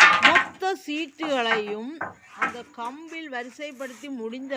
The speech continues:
பின் அந்த ரப்பர் சீட்டுகளை உலர்த்தும் அறையின் கதவுகள் அனைத்தையும் பூட்டி விடுவார்கள். கதவுகளை பூட்டிவிட்டு அடுத்து ஒரு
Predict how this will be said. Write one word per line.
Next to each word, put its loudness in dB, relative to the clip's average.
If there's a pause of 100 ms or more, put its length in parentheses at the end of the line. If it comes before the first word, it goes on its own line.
பின் -12 (960)
அந்த -4 (100)
ரப்பர் -4
சீட்டுகளை -6 (320)
உலர்த்தும் -8 (120)
அறையின் -4 (560)
கதவுகள் -6
அனைத்தையும் -10
பூட்டி -10
விடுவார்கள். -6 (920)
கதவுகளை -4 (500)
பூட்டிவிட்டு -8 (1000)
அடுத்து -10
ஒரு -4